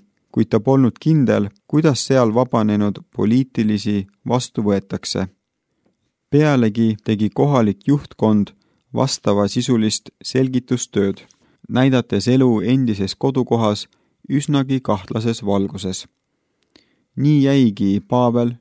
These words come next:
taigasse. Nüüd töötas ta metsamajanduse kontrollmeistrina Riigikontrolli liinis.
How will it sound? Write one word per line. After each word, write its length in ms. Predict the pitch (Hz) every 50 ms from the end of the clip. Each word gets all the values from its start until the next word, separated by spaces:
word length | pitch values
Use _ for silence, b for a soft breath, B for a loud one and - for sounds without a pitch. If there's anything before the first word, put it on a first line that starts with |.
| _ _
taigasse. 600 | 120 123 123 117 107 101 - - - 87 95 98 - _ _ _ _ _ _ _ _ _ _ _ _ _ _ _ _ _ _ _ _ _ _ _
Nüüd 280 | - 117 123 127 117 -
töötas 420 | - 135 131 127 - 113 107 - -
ta 120 | - 107
metsamajanduse 880 | 113 127 135 - - 123 117 117 113 110 107 107 98 104 - 107 101 98
kontrollmeistrina 1120 | - 104 101 95 - - 127 127 120 110 110 120 135 139 - - - 113 110 107 104 104 101 - _ _ _ _ _ _ _ _ _ _ 110
Riigikontrolli 880 | 123 135 147 139 - 127 101 107 101 98 95 - 117 117 120 120 123 120
liinis. 480 | 113 107 101 98 101 101 98 - -